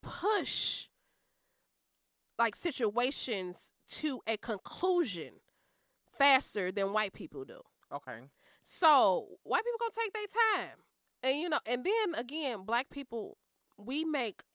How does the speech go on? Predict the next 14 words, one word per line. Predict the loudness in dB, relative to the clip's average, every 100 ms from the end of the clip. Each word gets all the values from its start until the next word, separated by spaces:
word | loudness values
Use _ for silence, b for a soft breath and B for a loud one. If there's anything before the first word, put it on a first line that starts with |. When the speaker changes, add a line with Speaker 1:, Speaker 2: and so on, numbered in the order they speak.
| _
Speaker 1:
we | -8 -4
have | -2 -2
this | -6
savior | -6 -4 -4 -4 -6
mentality. | -6 -4 -4 -4 -6 -10 -16 b b
Speaker 2:
Yeah. | -8 -6 -6
Speaker 1:
So, | -4 -2
and | 0 2
I | 2
believe | 2 -6 -2
that, | -4 -4
you | -6
know, | -4 -4
b-, | -4